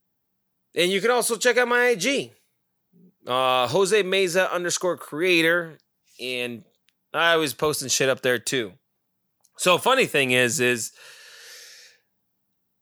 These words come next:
well, let's go. Let's see. I posted something recently up there with a little Blanton's bottle and a little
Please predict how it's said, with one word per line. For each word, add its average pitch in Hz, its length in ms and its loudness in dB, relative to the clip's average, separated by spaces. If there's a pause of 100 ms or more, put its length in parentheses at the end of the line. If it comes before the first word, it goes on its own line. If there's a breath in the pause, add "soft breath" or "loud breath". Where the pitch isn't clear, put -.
(640)
well, 185 160 2
let's 233 200 2
go. 220 200 2
Let's 156 120 0
see. 139 440 -2 (460)
I 185 120 2
posted 262 420 2
something 190 240 0
recently 165 380 -2
up 151 140 -2
there 151 200 2
with 135 420 0
a 120 280 2
little 156 500 0 (300 loud breath)
Blanton's 123 840 -2 (100)
bottle 135 600 0 (180)
and 135 160 -2
a 127 100 0
little 127 500 -4